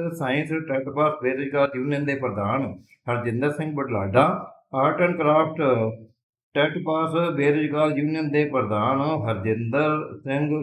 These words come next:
ਝਨੀਰ ਨਾਲ ਜੋ ਮੀਟਿੰਗ ਛੱਬੀ ਜੂਨ ਨੂੰ ਕਰਨੀਆਂ ਸਨ, ਉਹ ਵੀ ਕੈਂਸਲ ਕਰ ਦਿੱਤੀਆਂ ਗਈਆਂ ਹਨ। ਕੁੱਲ ਮਿਲਾ ਕੇ ਉੱਨੀ ਜੂਨ ਵੀਹ ਸੌ ਪੱਚੀ ਨੂੰ ਲੁਧਿਆਣਾ ਪੱਛਮੀ ਵਿਖੇ ਹੋਣ ਵਾਲੀ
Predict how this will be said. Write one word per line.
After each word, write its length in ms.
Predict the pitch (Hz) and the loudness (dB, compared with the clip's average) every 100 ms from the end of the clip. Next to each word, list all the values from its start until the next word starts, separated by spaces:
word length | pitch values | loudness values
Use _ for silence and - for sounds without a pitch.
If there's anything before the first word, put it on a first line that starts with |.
| 127 | -4
ਝਨੀਰ 440 | 131 110 113 151 151 | -2 0 0 0 -2
ਨਾਲ 340 | 117 117 156 - - _ - | -2 -2 -2 -6 -14 _ -6
ਜੋ 160 | 123 175 | -2 0
ਮੀਟਿੰਗ 400 | 175 165 170 160 143 117 113 | 0 -2 -2 2 2 0 -4
ਛੱਬੀ 260 | 135 151 160 | -4 0 0
ਜੂਨ 240 | 143 151 | 2 0
ਨੂੰ 380 | 156 151 156 - | 0 -2 -4 -6
ਕਰਨੀਆਂ 420 | 120 117 127 127 123 | -4 -4 -4 -4 -4
ਸਨ, 280 | 127 147 160 113 101 - - _ 165 | -2 0 0 -2 -4 -10 -18 _ -4
ਉਹ 200 | 175 170 | -2 -2
ਵੀ 160 | 202 | -4
ਕੈਂਸਲ 320 | 175 151 143 139 | -4 -4 -4 -4
ਕਰ 140 | 117 | -4
ਦਿੱਤੀਆਂ 340 | 110 101 120 113 | -4 -4 -4 -4
ਗਈਆਂ 280 | 107 113 110 | -4 -2 0
ਹਨ। 200 | 120 127 98 - - _ | 0 0 -2 -8 -20 _
ਕੁੱਲ 180 | 156 190 | 0 0
ਮਿਲਾ 280 | 190 180 175 175 | 2 2 2 2
ਕੇ 120 | 185 185 | 0 0
ਉੱਨੀ 320 | 147 156 175 | 0 0 -2
ਜੂਨ 260 | 170 165 165 | -4 -4 -2
ਵੀਹ 160 | 156 160 | -2 0
ਸੌ 160 | 165 160 | -2 -4
ਪੱਚੀ 280 | 131 147 | -4 -4
ਨੂੰ 160 | 156 170 | -4 -2
ਲੁਧਿਆਣਾ 460 | 139 113 107 107 147 | -4 -2 -2 -2 -2
ਪੱਛਮੀ 400 | 151 143 147 147 143 | -4 -6 -4 -2 -2
ਵਿਖੇ 260 | 127 143 | -2 -2
ਹੋਣ 260 | 127 107 131 | -2 -4 -4
ਵਾਲੀ 320 | 123 117 147 | -2 0 4